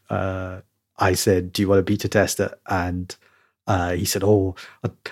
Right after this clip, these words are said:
not sure about beta software. You know, it's enough keeping my Mac going as it is." And I said, "Well, think of it more like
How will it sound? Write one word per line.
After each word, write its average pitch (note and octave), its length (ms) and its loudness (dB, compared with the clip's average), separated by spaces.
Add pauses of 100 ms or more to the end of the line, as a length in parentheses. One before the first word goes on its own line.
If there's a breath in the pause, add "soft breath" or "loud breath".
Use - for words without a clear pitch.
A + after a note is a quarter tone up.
not D3 200 0
sure C#3 120 2
about G#2 240 0
beta G2 240 -2
software. G2 420 2
You G2 140 4
know, F#2 160 0
it's G2 160 2
enough G2+ 260 2
keeping G#2 320 0
my F2+ 120 0
Mac F#2+ 320 -2
going F#2 320 2
as F#2 140 0
it F2+ 100 -2
is." F#2 340 0 (460 soft breath)
And F#2+ 260 2
I F#2+ 80 2
said, - 180 -2
"Well, C#3 220 -2
think - 280 -2
of G3 100 -2
it F3+ 140 0
more D3 300 4
like A#2 360 0